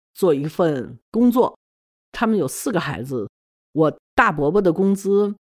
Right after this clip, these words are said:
完全养活不了这一家人，所以他每年都得要去卖点东西，不管是首饰啊，或者拿点原来的嫁妆出来去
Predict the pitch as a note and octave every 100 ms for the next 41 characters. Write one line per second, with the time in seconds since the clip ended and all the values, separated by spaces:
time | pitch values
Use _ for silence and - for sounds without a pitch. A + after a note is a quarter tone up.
0 | C3+ D3 A3 D#4 - D#3+ E3+ D3 - -
1 | C#3 F3+ D#3+ - - D3+ C#3 C3+ C#3 C3
2 | G#2 A2+ - _ _ _ - A#3+ B3 C4
3 | A#3 G3+ G3 D#3+ D3+ D3 D#3+ A#3+ A#3+ C#4
4 | F#3+ C#3 D#3+ - G3+ A#3+ F3 - - G3
5 | A3 - A#2+ - _ _ - F3+ F#2 B2
6 | E3 - B2+ C#2+ - - D#3 D3+ D3 E3
7 | C3+ B2+ D3 F3 C3 B2 C#3+ F3 F3 -
8 | G3+ E3 C#3 C3+ - E3+ C#3 - E3 D3+